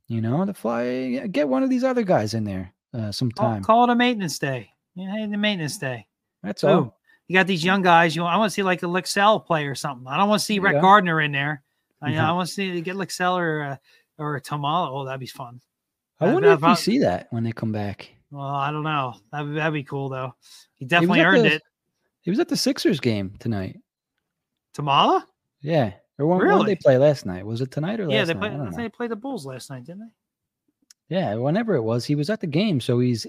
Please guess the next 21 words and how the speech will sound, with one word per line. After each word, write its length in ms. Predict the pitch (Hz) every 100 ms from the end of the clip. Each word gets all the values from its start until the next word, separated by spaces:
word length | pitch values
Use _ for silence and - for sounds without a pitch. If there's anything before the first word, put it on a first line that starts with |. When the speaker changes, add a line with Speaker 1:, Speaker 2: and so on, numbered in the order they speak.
| -
Speaker 1:
in 440 | 170 226 226 214 -
Philly. 460 | - 196 190 - - _ _ _
So 500 | - 139 143 147 139 _ _ _ _ _ _ _ -
maybe 160 | 214 254
something 300 | 294 254 226
to 60 |
keep 220 | - 226
an 120 | 196 185 -
eye 300 | 185 247 269
on 200 | 175 120
there 200 | 107 120
because, 260 | 139 160
they, 260 | 156 185 196
you 120 | 240
know, 120 | 214
the, 140 | 202 214 208 -
when 180 | 190 226
they 80 |
brought 260 | 247 262 269
out 240 | 240 160
Gardner, 600 | - 139 151 127 104 104